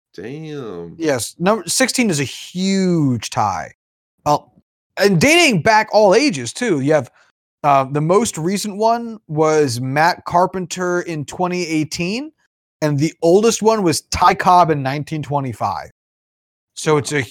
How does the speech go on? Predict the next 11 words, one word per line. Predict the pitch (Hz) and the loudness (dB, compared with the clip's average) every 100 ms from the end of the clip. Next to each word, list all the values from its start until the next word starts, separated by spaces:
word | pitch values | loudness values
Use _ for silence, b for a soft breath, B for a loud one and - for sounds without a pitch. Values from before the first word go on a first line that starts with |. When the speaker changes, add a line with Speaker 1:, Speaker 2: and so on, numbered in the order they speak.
| - - | -12 -14
Speaker 2:
it's, | 120 - | -10 0
yeah, | 160 117 | 0 0
really, | 131 170 180 170 151 | 0 4 6 6 4
like, | 135 131 | 2 -2
sixteen | - - 214 - 233 196 | -8 0 0 2 0 0
is, | 147 | -2
like, | 147 | 0
that | 139 127 | -2 -2
sweet | - 170 - | -4 -4 -4
spot | - 131 120 | -2 -2 -2
for | 139 127 110 | -6 -6 -8